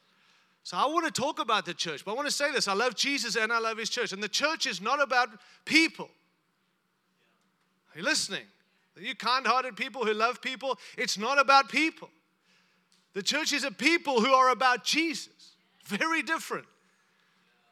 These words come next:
Not about people, it's about Jesus. If about people, it's always about us. If it's about Jesus, it's always about him. And we'll reach far more people with the genuine scripture, genuine heart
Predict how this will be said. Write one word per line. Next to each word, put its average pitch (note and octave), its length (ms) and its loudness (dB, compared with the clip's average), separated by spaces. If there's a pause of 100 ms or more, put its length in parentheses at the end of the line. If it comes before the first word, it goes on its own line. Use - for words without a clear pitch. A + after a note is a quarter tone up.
(140)
Not C4 220 6
about E4 340 4
people, A#3+ 340 2
it's A3+ 120 0
about C4 300 0
Jesus. C#4 360 0
If G#3 140 -4
about A3+ 260 -2
people, D#4 300 0
it's C4 100 -2
always A#3+ 240 0
about C4+ 240 2
us. D#4 240 2
If G#3+ 80 -10
it's F#3 100 -12
about G#3+ 260 -4
Jesus, C4+ 300 -6
it's G#3+ 80 -8
always A#3+ 280 -4
about A#3+ 240 0
him. A#3+ 280 -4 (220)
And G#3 180 -2
we'll A3 200 4
reach G#3+ 260 -4
far A#3 240 0
more A3 200 -2
people G3+ 420 -6
with E3+ 160 -8
the F#3 100 -8
genuine A3+ 480 -4
scripture, F3 460 -6
genuine G#3+ 400 -4
heart D3+ 280 -2